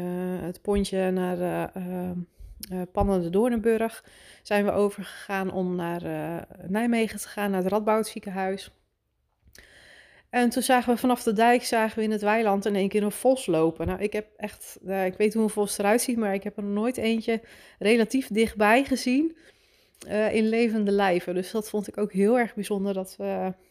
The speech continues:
eh, dat we dus, eh, een, eh, een vos hebben gezien.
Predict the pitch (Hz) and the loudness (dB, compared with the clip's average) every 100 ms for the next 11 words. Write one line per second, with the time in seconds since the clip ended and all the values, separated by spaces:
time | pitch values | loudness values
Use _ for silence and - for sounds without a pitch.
0 | _ _ - 185 190 185 185 185 185 180 | _ _ -12 -6 -2 0 -2 -2 -6 -4
1 | 180 170 180 185 180 180 175 - 190 - | -2 -2 -2 0 0 0 -2 -4 0 2
2 | 165 160 - 160 170 269 | 2 -2 -6 -6 -4 -4